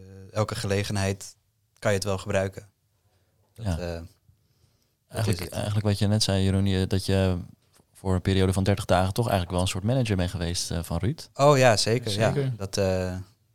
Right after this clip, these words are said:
Speaker 1: dat is het. We hebben gewoon gekeken van, oké, waar heb je hulp nodig?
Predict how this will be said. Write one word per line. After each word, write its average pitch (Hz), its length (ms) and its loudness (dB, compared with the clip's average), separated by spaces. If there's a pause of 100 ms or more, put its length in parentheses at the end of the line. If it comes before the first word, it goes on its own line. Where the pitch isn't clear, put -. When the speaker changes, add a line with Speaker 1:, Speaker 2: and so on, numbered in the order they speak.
Speaker 1:
dat 101 160 -8
is 101 100 -2
het. - 100 -2
We 120 60 4
hebben 107 180 4
gewoon 104 200 4
gekeken 107 380 0
van, 101 180 -4
oké, 101 380 -2 (920)
waar 104 380 2 (280)
heb 113 220 -4
je 104 80 -4
hulp 110 220 2
nodig? 110 560 -2